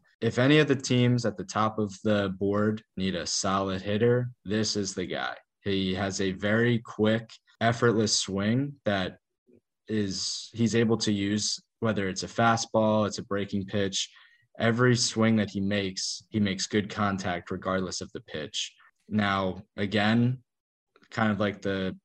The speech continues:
the players I've spoken about before, he currently plays shortstop, but he's kind of projected to move over to second base where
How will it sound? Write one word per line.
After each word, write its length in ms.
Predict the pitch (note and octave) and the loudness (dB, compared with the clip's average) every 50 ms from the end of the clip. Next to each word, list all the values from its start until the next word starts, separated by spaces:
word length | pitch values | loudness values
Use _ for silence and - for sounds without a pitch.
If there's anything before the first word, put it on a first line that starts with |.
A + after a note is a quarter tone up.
| _ _ _ _ _ _ - | _ _ _ _ _ _ -4
the 140 | G#2+ G#2+ G2 | -4 -4 -2
players 340 | - - F#2+ F#2+ F#2+ F#2 | -2 -2 -2 -2 -2 -2
I've 160 | G2 F#2 F2 - | -2 -4 -6 -6
spoken 380 | - - G2 F#2+ F#2+ G2 F#2+ | -4 -4 -4 -4 -2 -2 -4
about 320 | F#2 F#2 F#2+ F#2 F2 E2+ - | -4 -2 -2 -4 -4 -6 -8
before, 640 | F2 F2 - - - C#3 C#3 C#3 C#3 C#3 C#3 C#3 - _ _ _ _ _ _ _ _ _ _ _ | -12 -14 -6 0 4 6 8 8 8 6 4 2 -4 _ _ _ _ _ _ _ _ _ _ _
he 140 | - A2 G#2 | -4 -4 -2
currently 420 | G2+ - C3+ C#3+ D3 D3 D3 C#3 | 0 2 4 6 6 8 6 6
plays 280 | - - C#3 C3 B2+ B2+ | 6 6 6 6 6 4
shortstop, 720 | - - B2 A#2+ A#2 - - B2 A#2 A#2 A#2 A2+ - - - _ | 2 2 2 2 2 2 2 4 6 6 6 4 2 -2 -6 _
but 320 | A2+ A2+ A#2 A#2 A2+ G#2+ - - - | 0 2 2 2 0 -2 -6 -12 -10
he's 260 | G2+ G#2+ G2+ F#2+ - | -8 -8 -8 -8 -8
kind 200 | - - A2+ A2 | -2 0 2 2
of 100 | A2 G#2+ | 2 2
projected 540 | - A#2 G2+ F#2+ G#2+ G#2+ G#2 - A2 G2 G2 | 2 0 2 2 2 0 2 0 0 -2 0
to 80 | G#2 G#2 | -2 -2
move 280 | G#2 G#2 G#2 G2 F#2+ | 0 0 0 0 -2
over 260 | G2+ F#2+ F#2+ F#2+ G2 | -4 -4 -4 -4 -6
to 60 | F#2 F#2+ | -6 -6
second 400 | - - G#2 F#2 F#2 F#2+ F2 F2 | -4 -4 -4 -4 -4 -6 -6 0
base 420 | G#2 A2+ A#2 A#2+ A#2+ A#2+ B2 - - | 2 4 4 4 4 2 0 -2 -2
where 400 | G#2 G2+ G2+ G2 F#2+ F#2 F#2 - | 0 0 0 0 -2 -4 -6 -8